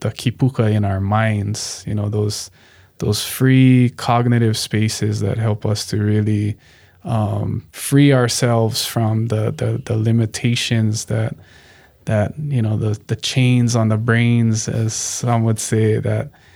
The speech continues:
help us to really envision, um, a reality different from the one in which we're living in, and then, and then to have the courage,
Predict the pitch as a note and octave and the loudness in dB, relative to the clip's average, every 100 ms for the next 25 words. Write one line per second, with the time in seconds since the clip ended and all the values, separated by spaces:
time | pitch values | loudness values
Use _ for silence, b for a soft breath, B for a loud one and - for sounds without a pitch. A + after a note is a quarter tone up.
0 | b - A2 G#2+ A2+ A2+ - A#2 A2 A2 | b -4 0 2 2 0 0 0 2 2
1 | G#2+ - A2+ G#2 A#2 A#2+ A#2 A#2 A2 G#2+ | 2 0 2 2 2 2 4 2 2 2
2 | G#2+ - b b b b - A2+ G#2 G2+ | -2 -8 b b b b -6 -4 -2 -4
3 | G2+ - - A2 G#2+ G#2+ G#2 A2+ A#2 A2+ | -6 -8 -4 -2 0 0 0 0 0 -2
4 | A2 G#2+ - A#2+ - G#2+ G#2 - G#2 G#2+ | -4 -6 -2 -4 -2 -6 -8 -10 -8 -6
5 | A2 B2 A2+ A2 G#2+ A2 A2 - G#2+ G#2 | -4 -4 -4 -2 -2 -2 -4 -6 -6 -2
6 | A2 A2 G#2+ G#2+ G#2+ G#2+ G#2+ G#2+ G#2 G#2+ | 0 0 -2 -2 -4 -6 -4 -4 -4 -6
7 | b b b - G#2+ A2 A2+ A2 A2 A2+ | b b b -4 0 2 2 2 0 -4
8 | G#2 A2 A2 G#2+ - - A2+ A2+ G#2+ A2+ | -2 -2 -2 -6 -4 0 2 2 0 -2
9 | - - | -6 -10